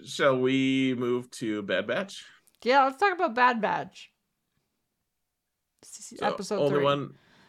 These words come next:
Speaker 1: only one episode,
Speaker 2: Mm-hmm.
Speaker 1: uh, but really important character, not, not just Crosshair, 'cause it was
Speaker 2: Mm-hmm.
Speaker 1: obvious from the, from the thing. Um, yeah, let me read, let me find the, uh,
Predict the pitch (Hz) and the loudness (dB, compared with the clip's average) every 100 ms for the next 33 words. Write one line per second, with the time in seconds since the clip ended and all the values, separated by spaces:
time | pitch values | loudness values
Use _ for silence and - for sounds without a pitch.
0 | - 151 156 131 101 120 110 110 123 160 | -4 -2 0 0 -2 -6 -2 0 -2 -2
1 | 226 214 117 104 101 104 - 110 101 92 | 0 2 0 0 -2 -4 0 2 2 -2
2 | - 139 214 165 104 - 135 165 117 107 | -6 -4 0 -2 -4 -6 -6 -4 -8 -14
3 | 98 - - 147 120 - 85 92 113 120 | -16 -14 -4 0 0 -4 -10 -4 -2 -2
4 | - 117 113 - 131 123 - - - - | -4 -4 -6 -4 -4 -4 -6 -16 -12 -4
5 | 98 98 104 90 95 127 - 143 98 101 | -4 -4 -6 -4 -6 -8 -6 -4 -2 0
6 | 101 92 95 95 - 92 90 90 82 - | 0 -2 -4 -8 -8 -10 -8 -10 -12 -20
7 | _ - - - _ 117 107 98 - 139 | _ -20 -20 -20 _ -8 -6 -8 -2 0
8 | 101 90 98 - _ - - 113 101 98 | 0 -4 -12 -20 _ -12 -6 -2 -2 -4
9 | 98 101 - _ _ _ _ _ _ _ | -6 -10 -20 _ _ _ _ _ _ _
10 | _ _ _ _ - 135 156 185 196 143 | _ _ _ _ -2 -2 -2 -4 -4 -4
11 | 127 147 156 - 123 123 117 110 98 - | -6 -6 -6 -2 0 0 0 -4 -12 -10
12 | 98 95 92 85 80 80 | -6 -2 -2 -2 -2 -4